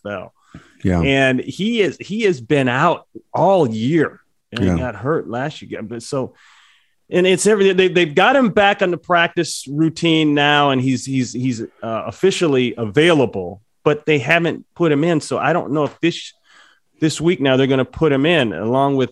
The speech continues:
Speaker 1: the Jaire Alexander, you know, the big corner, the, the
Speaker 2: Yeah.
Speaker 1: top corner for the Packers. He's, he's, he's active now, but I, I don't know what's gonna happen with
Speaker 2: I just, I think a great team, and I think they're a great team like the Packers,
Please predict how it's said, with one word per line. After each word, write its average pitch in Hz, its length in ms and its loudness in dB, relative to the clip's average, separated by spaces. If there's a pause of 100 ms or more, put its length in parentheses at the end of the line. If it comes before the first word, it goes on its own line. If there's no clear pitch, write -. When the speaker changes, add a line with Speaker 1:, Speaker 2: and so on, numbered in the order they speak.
(100)
Speaker 1:
the 107 120 -6
Jaire 135 560 0
Alexander, 120 920 0
you 107 140 -8
know, 110 120 -6
the 110 80 -6
big 131 260 -6
corner, 139 520 -2
the, 95 100 -12
the 95 220 -10
Speaker 2:
Yeah. 85 200 -2
Speaker 1:
top 160 300 -2
corner 110 240 -4
for 104 180 -6
the 95 80 -8
Packers. 107 480 -4
He's, 135 240 -2
he's, 147 440 -4 (460)
he's 170 260 0 (140)
active 117 420 0
now, 104 320 -2
but 117 260 -2 (240)
I, 87 220 -14
I 110 80 -12
don't 131 200 -6
know 151 80 -4
what's 143 180 -6
gonna 135 160 -4
happen 123 400 -6
with 104 80 0
Speaker 2:
I 170 60 4
just, 175 360 0
I 143 160 2
think 151 220 2
a 113 120 2
great 113 400 0
team, 120 280 2
and 107 100 2
I 113 80 2
think 113 220 0
they're 104 180 2
a 98 80 0
great 98 280 0
team 98 220 0
like 92 160 0
the 90 80 -6
Packers, 90 640 -4